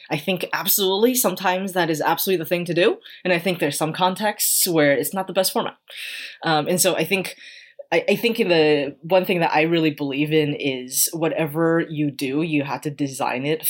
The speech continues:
for that company and for that context, right?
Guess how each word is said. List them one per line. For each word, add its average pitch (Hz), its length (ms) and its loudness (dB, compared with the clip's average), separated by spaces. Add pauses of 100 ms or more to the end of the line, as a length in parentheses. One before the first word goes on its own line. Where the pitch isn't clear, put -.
(140)
for 143 300 2
that 135 420 0
company 170 500 -4
and 160 140 -4
for 131 260 -6
that 131 320 -2
context, - 920 -2
right? 131 340 -4